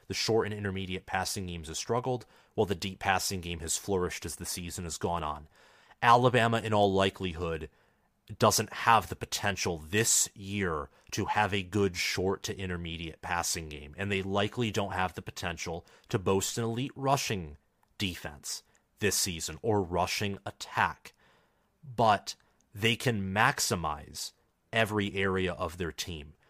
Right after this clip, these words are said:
with a month to prepare, and the fact that with all the bowl practices and the fact that they have another game,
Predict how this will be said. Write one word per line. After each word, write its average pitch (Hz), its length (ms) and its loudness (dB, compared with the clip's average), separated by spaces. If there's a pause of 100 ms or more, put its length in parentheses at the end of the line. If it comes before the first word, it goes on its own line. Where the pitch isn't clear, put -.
(160)
with 92 200 -2
a 98 60 0
month 92 380 0
to - 80 -4
prepare, 104 640 0
and 90 220 -6
the 87 80 -6
fact 87 460 0
that 85 260 -2 (1300)
with - 140 -4
all 104 140 8
the 107 80 4
bowl 110 220 8
practices 101 920 0
and 95 140 -6
the 90 60 -6
fact 92 360 -2
that 95 100 -10
they 95 100 -4
have 85 120 -4
another 90 460 2
game, 98 520 -2